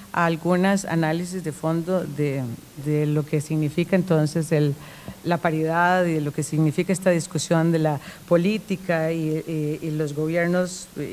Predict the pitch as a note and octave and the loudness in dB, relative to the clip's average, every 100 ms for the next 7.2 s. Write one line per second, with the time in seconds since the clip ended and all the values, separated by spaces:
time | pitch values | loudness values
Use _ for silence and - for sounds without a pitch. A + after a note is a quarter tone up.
0 | - E3+ D#3 D3+ F3 E3+ - G3 G3 F#3 | -8 -6 -6 -6 -2 -2 2 2 4 2
1 | D#3+ D3+ - D#3 D#3+ D3 C#3 A2+ - - | 0 -4 -4 -6 -6 -8 -8 -8 -10 -18
2 | - - - - - - G3+ G#3 G#3 G#3+ | -20 -20 -20 -20 -20 -6 4 8 8 6
3 | A3 A3 A#3+ C#4+ E4 G4+ E4+ - - F#3+ | 4 4 4 4 4 2 0 -2 -2 2
4 | F#3 F3+ F3 F3 F3 F3 F3+ - - - | 4 4 2 0 -2 -6 -12 -16 -20 -20
5 | - - A3+ G#3 G3+ G3+ C#3+ - A3 G#3 | -20 0 2 4 4 4 0 -2 0 2
6 | A#3+ B3+ B3 C4 C4+ B3 G3+ F#3 F3 E3 | 6 6 6 4 6 6 6 4 4 4
7 | D3 | 2